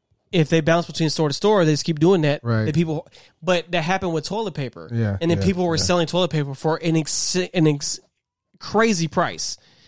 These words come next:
Speaker 1: They were reselling, reselling toilet paper.
Speaker 2: Yeah.
Speaker 1: So this is happening now with baby formula.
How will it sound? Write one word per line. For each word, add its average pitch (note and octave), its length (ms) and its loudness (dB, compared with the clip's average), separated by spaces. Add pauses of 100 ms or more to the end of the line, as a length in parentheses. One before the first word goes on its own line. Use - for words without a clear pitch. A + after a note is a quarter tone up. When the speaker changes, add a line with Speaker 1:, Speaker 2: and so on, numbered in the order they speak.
(560)
Speaker 1:
They F#3+ 100 4
were G3+ 80 6
reselling, G#3+ 460 4 (120)
reselling A#3+ 800 4
toilet G3+ 340 0
paper. C3 280 -2
Speaker 2:
Yeah. B2 220 4 (180)
Speaker 1:
So G3+ 180 2
this G#3+ 220 2
is F#3 100 -4
happening F#3+ 400 0
now D3+ 320 4
with A#2+ 200 -4
baby C3 280 0
formula. D#2+ 460 -14